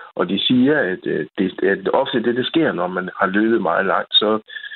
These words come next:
sætter det noget i gang i, i organismen. Øh, og, øh, men, øh, og det er jo nok det, de er bekendt med, og så er de så forberedt ved at have papir med. Men, øh, det er det, jeg appellerer til, at de så også tager en lille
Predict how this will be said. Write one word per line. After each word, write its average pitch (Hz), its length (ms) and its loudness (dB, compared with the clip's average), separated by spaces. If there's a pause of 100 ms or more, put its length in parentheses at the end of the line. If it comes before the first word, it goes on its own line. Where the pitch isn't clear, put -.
(340)
sætter 107 280 2
det 101 160 2
noget 113 200 4
i - 20 0
gang 104 320 -2
i, 92 180 -2 (180)
i 95 180 2
organismen. 95 640 0 (260)
Øh, 90 200 0 (600)
og, 87 400 2
øh, 82 240 -4 (320)
men, 95 220 2
øh, 87 200 0 (380)
og 101 100 0
det 107 60 2
er 110 40 2
jo 110 60 4
nok 113 260 0
det, 131 140 0
de 110 300 2 (200)
er 90 60 2
bekendt - 380 -2
med, 104 200 2
og 101 100 0
så 117 80 2
er 113 60 2
de 110 180 0
så 110 360 2
forberedt 98 560 -2
ved 92 100 2
at 92 140 0
have 85 180 -4
papir 95 340 0
med. - 200 -2 (580)
Men, 98 280 -2
øh, 85 280 -2
det 90 80 2
er 92 40 0
det, 98 200 2
jeg 92 140 2
appellerer 87 420 -2
til, 104 140 -2
at 90 180 -4
de 85 120 2
så - 120 4
også 95 200 -2
tager 101 80 -2
en 90 80 -2
lille 92 160 -4